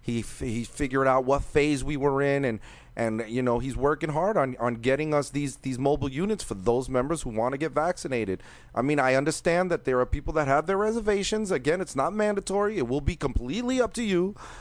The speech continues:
But if you do want a vaccination and you want that safety net, it is gonna be there and available for you. Thank you, Josh Pomerantz, for working on that. Um,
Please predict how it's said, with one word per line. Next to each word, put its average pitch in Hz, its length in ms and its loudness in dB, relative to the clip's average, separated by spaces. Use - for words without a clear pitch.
But 139 240 4
if 156 180 0
you 175 120 -2
do 170 140 0
want 214 220 2
a 202 40 2
vaccination 202 640 0
and 156 160 -2
you 170 80 -2
want 165 240 0
that 185 120 4
safety 196 360 -2
net, 202 240 0
it 151 120 -2
is 147 120 -8
gonna 151 180 0
be 147 140 -4
there 147 260 -2
and 139 220 -2
available 135 420 -2
for 135 300 -2
you. 123 200 -4
Thank 135 200 -2
you, 131 100 -8
Josh 117 340 0
Pomerantz, 117 420 -4
for 104 140 -8
working 110 340 -4
on 90 200 -4
that. 82 180 -6
Um, 123 400 2